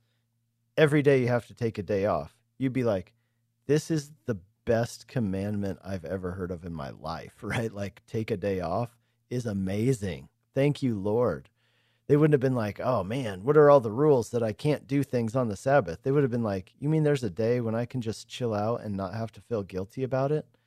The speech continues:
And I can just focus on the Lord and my family, what a good God. Okay, so the Sabbath principle is good. We should follow it. I always tell people on my, uh, staff here at church, I always tell 'em,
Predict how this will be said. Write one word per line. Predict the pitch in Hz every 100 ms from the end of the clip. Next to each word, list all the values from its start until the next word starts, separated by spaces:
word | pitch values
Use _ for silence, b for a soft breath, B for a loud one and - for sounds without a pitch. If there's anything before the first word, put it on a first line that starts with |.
| _ _ _ -
And | 113
I |
can | 117 123
just | 113 -
focus | 117 135 -
on | 120
the | 107
Lord | 92 104 117
and | 98
my | 87
family, | 98 101 123 143 160 _ _ _ _ _ _
what | 107 139
a | 113
good | 117 117
God. | 101 98 82 - _ _ _ _ _ _ _ -
Okay, | 113 139
so | - 147 139 131 -
the | 107 113
Sabbath | 143 135 131
principle | - 135 - 110 113
is | 104 -
good. | 120 123 123
We | 113
should | 104 101
follow | - 110 107 117
it. | 127 -
I | 120
always | 120 117
tell | - 120
people | 113 120 117
on | 110
my, | 104 95 90 _ -
uh, | 98
staff | - - 113 113
here | 127
at | 101 -
church, | 123 107 -
I |
always | 104 101 -
tell | 123
'em, | 101